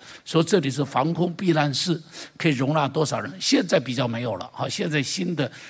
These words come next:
建筑没有，以前每一栋大概都会贴，每一栋大概都会贴。好了，许多人在问会不会打，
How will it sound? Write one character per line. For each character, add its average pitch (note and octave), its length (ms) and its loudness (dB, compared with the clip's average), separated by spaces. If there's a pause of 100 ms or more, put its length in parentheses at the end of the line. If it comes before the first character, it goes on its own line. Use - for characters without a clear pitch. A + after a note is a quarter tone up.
(140)
建 F3+ 260 2
筑 A#2+ 160 -4
没 B2+ 140 -2
有， B2 60 -4
以 D3 180 -4
前 D#3 380 0
每 D3+ 260 2
一 F3 100 -4
栋 F3+ 300 -2 (180)
大 D#3 140 2
概 C#3 140 -4
都 C3 120 -8
会 B2 120 -8
贴， - 260 -14 (140)
每 A#2+ 140 -2
一 D#3 40 0
栋 E3 220 -4
大 - 100 -4
概 A2+ 140 -6
都 - 80 -18
会 - 140 -16
贴。 - 220 -20
好 - 140 -4
了， D#3+ 140 0 (1200)
许 A3+ 240 6
多 C#4 160 8
人 B3+ 100 4
在 A#3 120 6
问 A3+ 180 4 (300)
会 G#3 180 -4
不 F#3 100 0
会 F#3 80 0
打， - 320 -8